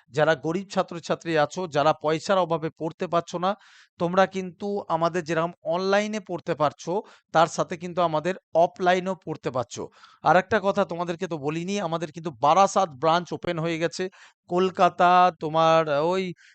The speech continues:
আহ, মানে কি বলবো, সুন্দরবন এরিয়া, তারপর ওই বারুইপুর টারুইপুর, সব বারাসাতে এসে পড়ছে কিন্তু। একদিন প্রথম ক্লাস হয়েছে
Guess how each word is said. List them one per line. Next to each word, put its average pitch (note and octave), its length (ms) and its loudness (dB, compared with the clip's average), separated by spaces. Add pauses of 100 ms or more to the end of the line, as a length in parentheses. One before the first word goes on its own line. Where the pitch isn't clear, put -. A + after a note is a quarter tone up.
(120)
আহ, E3 160 0
মানে F3 220 0
কি G3 160 -10
বলবো, D#3+ 200 -4
সুন্দরবন E3+ 600 -6
এরিয়া, E3 500 2 (300)
তারপর E3 360 0
ওই E3 100 0
বারুইপুর E3 540 0
টারুইপুর, D#3+ 380 -2
সব A3 300 -4
বারাসাতে F3 500 4
এসে D3+ 180 -8
পড়ছে C#3 420 -8
কিন্তু। A2 220 -8
একদিন C#3 360 -4
প্রথম D3+ 340 -8
ক্লাস D#3 340 0
হয়েছে F3 360 -2